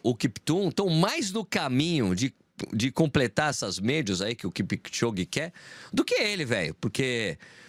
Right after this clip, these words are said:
Boston ele já não conseguiu. Correu esse ano, foi o sexto colocado. Não conseguiu vencer. Ele queria vencer a prova. Né? Podia ter escolhido Nova York, escolheu Berlim pra correr, né? Porque ele achava, meu,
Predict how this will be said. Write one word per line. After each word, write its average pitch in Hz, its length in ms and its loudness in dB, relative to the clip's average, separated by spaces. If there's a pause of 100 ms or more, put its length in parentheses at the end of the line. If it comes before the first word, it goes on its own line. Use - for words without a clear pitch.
(240)
Boston 262 480 2
ele 294 100 2
já 285 140 0
não 277 100 -2
conseguiu. 269 440 0
Correu 151 220 2
esse - 180 -4
ano, 175 200 -4
foi 214 160 2
o 196 40 2
sexto 185 260 -4
colocado. 185 560 -2
Não 82 100 -6
conseguiu 95 400 -2
vencer. 113 300 -2
Ele 73 100 -10
queria 80 260 0
vencer 95 260 -2
a - 60 -4
prova. - 240 -4 (1300)
Né? - 220 0 (280)
Podia 85 220 4
ter 147 100 2
escolhido 175 360 0
Nova 196 260 2
York, 185 320 0
escolheu 101 320 0
Berlim 147 360 2
pra 123 140 0
correr, 120 380 2
né? 92 160 0
Porque - 160 -8
ele - 80 0
achava, 85 400 0
meu, 78 360 0